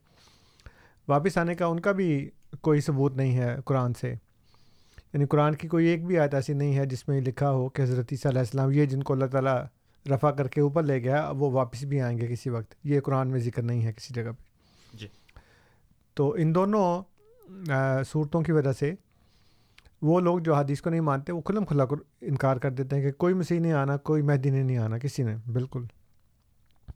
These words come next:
Speaker 1: تو اس کا میں نے بتایا تھا کہ اللہ تعالیٰ تو ہر نبی کو امام مہدی کہتا ہے، سورہ انبیاء کی، سورہ سجدہ کی دو آیات میں نے بتائی تھیں۔ پھر اس کے بعد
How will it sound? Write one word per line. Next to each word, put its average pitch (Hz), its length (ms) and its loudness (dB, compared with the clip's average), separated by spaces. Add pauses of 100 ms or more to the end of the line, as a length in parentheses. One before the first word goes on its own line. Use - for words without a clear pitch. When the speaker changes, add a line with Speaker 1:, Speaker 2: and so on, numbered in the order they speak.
(1300)
Speaker 1:
تو 151 360 4 (260)
اس - 120 -6
کا 170 100 0
میں 165 120 2
نے 160 140 0
بتایا 147 280 2
تھا 147 160 -2
کہ 139 300 -4 (420)
اللہ 135 300 -2
تعالیٰ 139 360 2
تو 143 140 2
ہر 135 160 0
نبی 143 120 0
کو 165 100 -2
امام 151 240 2
مہدی 139 220 -2
کہتا 135 240 -4
ہے، 127 40 -2
سورہ 139 160 0
انبیاء 135 360 0
کی، 139 180 -2
سورہ 135 240 -2
سجدہ 131 360 0
کی 139 120 0
دو 131 160 2
آیات 127 240 0
میں 139 80 -2
نے 131 80 -2
بتائی 123 260 -4
تھیں۔ 139 180 -10 (1900)
پھر 185 120 2
اس 180 100 -4
کے 220 80 0
بعد 170 220 4